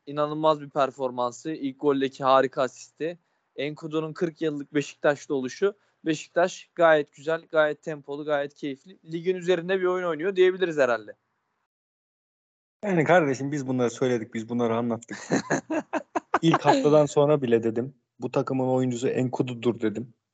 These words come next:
Speaker 2: "Solda Muleka olmaz, Enkudu olur." dedim. Yani burada var
Speaker 1: Dedim, dedim,
Speaker 2: birileri var,
Speaker 1: dinletemedim.
Speaker 2: gören birileri var. Ee,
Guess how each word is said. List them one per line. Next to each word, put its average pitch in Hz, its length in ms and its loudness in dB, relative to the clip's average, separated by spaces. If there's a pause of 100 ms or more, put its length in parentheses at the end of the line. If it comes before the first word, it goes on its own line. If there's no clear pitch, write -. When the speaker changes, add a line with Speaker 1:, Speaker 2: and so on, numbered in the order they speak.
(240)
Speaker 2:
"Solda 131 460 2
Muleka 123 400 4
olmaz, 120 380 2
Enkudu 117 360 -4
olur." 110 280 -2
dedim. 107 280 -8 (2250)
Yani 131 280 -4
burada 147 300 4
var 147 160 6
Speaker 1:
Dedim, 101 100 -2
dedim, 123 160 0
Speaker 2:
birileri 123 260 2
var, 117 80 0
Speaker 1:
dinletemedim. 170 340 -2
Speaker 2:
gören 117 360 4
birileri 113 440 0
var. 110 280 -4 (1300)
Ee, 50 140 -6